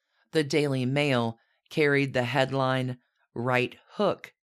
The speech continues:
Ends Memorial Service to Man from Lucan Set."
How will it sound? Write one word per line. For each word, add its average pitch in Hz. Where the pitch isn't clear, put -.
Ends 135
Memorial 131
Service 107
to 190
Man 117
from 113
Lucan 117
Set." -